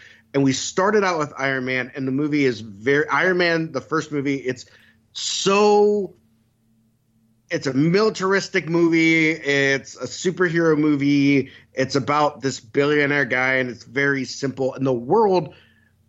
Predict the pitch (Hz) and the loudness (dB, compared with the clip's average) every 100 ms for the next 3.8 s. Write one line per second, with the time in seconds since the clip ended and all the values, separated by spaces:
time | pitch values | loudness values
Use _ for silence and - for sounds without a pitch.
0 | _ - - 175 180 180 135 151 139 - | _ -20 -6 -2 0 -2 -2 -2 -2 -4
1 | 139 123 123 120 127 123 101 110 120 113 | -6 -4 -6 -4 -2 -2 -4 -6 -4 -4
2 | 110 139 135 147 143 160 165 160 135 - | -4 -4 0 0 -2 -2 0 0 -2 -2
3 | 147 143 139 135 127 120 135 139 | -2 -2 -2 -2 0 -2 -4 -4